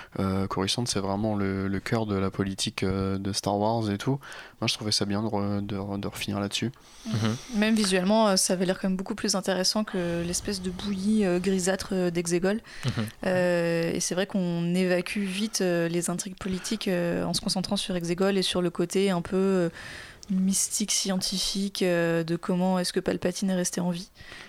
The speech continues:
Speaker 3: Et, et c'est, enfin, pour
Speaker 2: Mais
Speaker 3: ce
Speaker 2: c'est là où
Speaker 3: coup-là,
Speaker 2: c'est très
Speaker 3: c'est
Speaker 2: fort.
Speaker 3: dommage, quoi.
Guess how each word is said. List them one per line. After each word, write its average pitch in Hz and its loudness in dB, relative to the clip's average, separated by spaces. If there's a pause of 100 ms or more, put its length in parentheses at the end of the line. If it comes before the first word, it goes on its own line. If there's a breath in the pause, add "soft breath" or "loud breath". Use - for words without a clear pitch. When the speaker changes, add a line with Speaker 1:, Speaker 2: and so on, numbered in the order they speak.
(180 loud breath)
Speaker 3:
Et, 170 -4
et - -8
c'est, 175 0
enfin, 185 0
pour - -4
Speaker 2:
Mais - 0
Speaker 3:
ce - 2
Speaker 2:
c'est 156 4
là 160 6
où - 6
Speaker 3:
coup-là, 220 4
Speaker 2:
c'est 226 4
très 240 4
Speaker 3:
c'est 214 2
Speaker 2:
fort. 165 6
Speaker 3:
dommage, 190 2
quoi. - -2